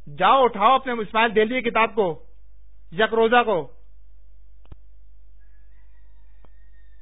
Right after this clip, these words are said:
سوال پوچھا کرو بھائی، سوال پوچھا کرو ان سے، سوال سن کر مت آیا کرو۔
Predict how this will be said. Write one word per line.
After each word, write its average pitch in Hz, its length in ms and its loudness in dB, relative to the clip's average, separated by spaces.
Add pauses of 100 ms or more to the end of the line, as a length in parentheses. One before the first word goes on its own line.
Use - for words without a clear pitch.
(800)
سوال 170 280 2
پوچھا 202 280 0
کرو 208 180 0
بھائی، 196 260 2
سوال 208 200 2
پوچھا 214 260 2
کرو 208 200 0
ان 202 140 -2
سے، 175 180 0 (520)
سوال 180 300 6 (100)
سن 220 180 0
کر 240 120 2
مت 262 180 0
آیا 240 200 8
کرو۔ 208 340 2